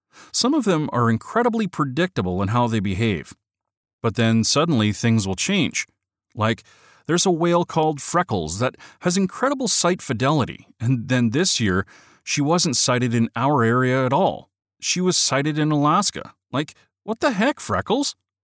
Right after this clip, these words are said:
Hildering has an accomplice at the Marine Education and Research Society, Christy McMillan, a marine biologist who is director of humpback whale research for the organization.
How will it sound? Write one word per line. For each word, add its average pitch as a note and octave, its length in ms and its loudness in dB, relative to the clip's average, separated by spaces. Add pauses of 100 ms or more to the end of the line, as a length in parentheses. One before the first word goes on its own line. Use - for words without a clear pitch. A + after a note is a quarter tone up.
(800)
Hildering C#4 360 2
has F#3 200 4
an D#3+ 80 2
accomplice A#2 600 0
at F#2+ 100 -4
the G2+ 140 -2
Marine A2+ 340 2
Education A#2 540 -2
and G#2 120 0
Research A2 400 -2
Society, F2+ 520 -4 (580)
Christy A#3+ 300 0
McMillan, B2+ 560 0 (420)
a A#2+ 100 0
marine C#3+ 420 2
biologist A2+ 600 2 (220)
who D#3+ 120 2
is F#3 80 2
director F3+ 520 0
of E2+ 120 -2
humpback G2+ 400 -2
whale G2+ 220 0
research A#2 480 -2
for G#2 180 -4
the G2+ 160 -2
organization. G2 760 -2